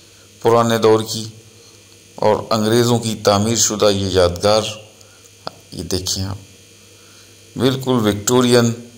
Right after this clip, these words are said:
तर्ज तामीर के साथ ये कायम है यहाँ पर। इस मकाम पर सत्रह फरवरी अठारह सौ तिरालीस को जब ब्रिटिश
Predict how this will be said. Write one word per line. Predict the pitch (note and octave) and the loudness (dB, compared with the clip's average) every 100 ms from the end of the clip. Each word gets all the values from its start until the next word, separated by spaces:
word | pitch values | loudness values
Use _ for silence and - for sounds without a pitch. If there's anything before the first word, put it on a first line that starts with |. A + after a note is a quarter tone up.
| - | 0
तर्ज | G2 G2 G2+ | 2 0 0
तामीर | G#2 G2 A2 A2+ | 2 2 0 -4
के | A#2+ | -4
साथ | G#2 G2+ G2 | 0 0 0
ये | F#2 | -2
कायम | F2 F#2+ G2+ A2 | -2 0 0 0
है | A#2+ | 0
यहाँ | A2+ A2 G#2+ | 0 0 0
पर। | A2+ G#2+ - - - - - - _ _ _ _ _ - | -2 -4 -10 -20 -20 -20 -20 -20 _ _ _ _ _ 2
इस | C4+ - F#3+ | 2 2 2
मकाम | D#3+ - D3 C#3+ C3+ | 0 2 2 2 2
पर | C#3 C#3 D3 - - - - | 4 4 2 -10 -18 -18 -6
सत्रह | - F3+ - G#3 A3 G#3+ | 0 0 2 2 4 2
फरवरी | - C#3+ C#3 C#3 C3+ C#3+ - | 2 2 2 2 2 0 0
अठारह | - - - C#3 D3+ D#3+ | -4 -4 -2 2 2 2
सौ | C#3 A#2+ B2 | 2 -2 0
तिरालीस | B2+ C#3+ E3+ F3 - | 2 4 4 2 -2
को | - G#2 G2 A#2+ | -6 -6 -2 2
जब | D3 B2+ - - _ _ - | 2 2 -12 -20 _ _ -4
ब्रिटिश | G2 C#3 D3+ G3 - | 2 2 4 2 2